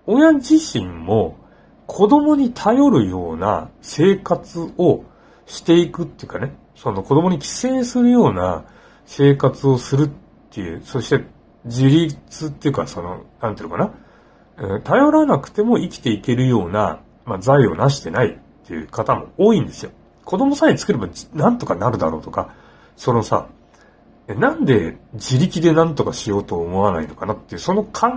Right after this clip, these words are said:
え方が非常に俺も気に入らないところがあって、あ、これはうちの親にもあるんだけど、あとは子供がなんとかしてくれるだろうとか、すっげえ無責任だよね、これって。押し付けだからね、はっきり言って。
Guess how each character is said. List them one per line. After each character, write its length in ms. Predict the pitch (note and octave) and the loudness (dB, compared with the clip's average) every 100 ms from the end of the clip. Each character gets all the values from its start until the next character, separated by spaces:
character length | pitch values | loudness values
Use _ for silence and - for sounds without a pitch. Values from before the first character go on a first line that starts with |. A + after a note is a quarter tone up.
| B3+ | -4
え 80 | B3+ | -2
方 200 | B3 G3+ | -2 -2
が 100 | G#2 | -2
非 180 | - A#2+ | -4 0
常 160 | C#3 | 2
に 60 | C#3 | 4
俺 160 | C#3+ B2+ | 4 2
も 80 | |
気 200 | B2 - | -2 -6
に 80 | B2 | -4
入 60 | B2 | 0
ら 120 | B2 | 2
な 100 | B2 | 2
い 60 | A2+ | 0
と 80 | |
こ 80 | A2+ | -2
ろ 100 | F2 | -2
が 60 | D2 | -6
あ 20 | |
っ 40 | |
て、 340 | - - E2 - _ _ _ _ _ - | -14 -12 -10 -10 _ _ _ _ _ -6
あ、 100 | C#3 | -2
こ 140 | G3 | 2
れ 60 | G3 | 2
は 120 | C#3+ - - | 2 -6 -8
う 80 | D#3 | -4
ち 120 | E3+ | 0
の 140 | D3+ | 4
親 160 | C#3 F3 | 4 4
に 60 | |
も 120 | D#2 D#2 | 2 -4
あ 40 | |
る 80 | E2+ | -6
ん 60 | |
だ 80 | D#2 | -10
け 100 | D#2 | -10
ど、 240 | E2 D#2 D2 _ _ _ - _ _ _ _ _ _ _ _ _ _ _ _ _ _ _ _ - | -6 -6 -8 _ _ _ -20 _ _ _ _ _ _ _ _ _ _ _ _ _ _ _ _ -4
あ 100 | G3+ | 2
と 80 | - | 2
は 100 | G#2 | 2
子 140 | - | 2
供 180 | C3 F#3 | 4 4
が 80 | A#2 | 4
な 140 | G#2+ | 2
ん 100 | A3 | 0
と 80 | - | -4
か 120 | - | -12
し 100 | - | -16
て 60 | - | -4
く 100 | G#2+ | -2
れ 60 | |
る 80 | G#2+ | 0
だ 100 | F#2 | -2
ろ 140 | E2+ | -4
う 40 | D#2+ | -6
と 80 | F#2+ | -10
か、 120 | D#2 | -10
す 220 | - - | -10 -2
っ 20 | |
げ 120 | - | 2
え 40 | B3+ | 4
無 120 | C3+ | 2
責 220 | A#2+ A2 | 0 0
任 160 | G#2+ E2+ | -2 -6
だ 80 | D#2 | -8
よ 60 | |
ね、 80 | F#2 | -6
こ 140 | G#2 | -6
れ 60 | - | -6
っ 40 | |
て。 260 | - _ - _ _ _ _ _ | -8 _ -20 _ _ _ _ _
押 140 | - | -8
し 120 | - - | -8 -8
付 160 | - | 0
け 60 | A#3+ | 4
だ 100 | A3+ | 4
か 120 | B2+ | 2
ら 60 | - | -4
ね、 160 | A#3+ - | -14 -12
は 120 | G2+ | -12
っ 40 | - | -10
き 100 | - | -10
り 60 | - | -12
言 80 | |
っ 20 | - | -16
て。 160 | - | -20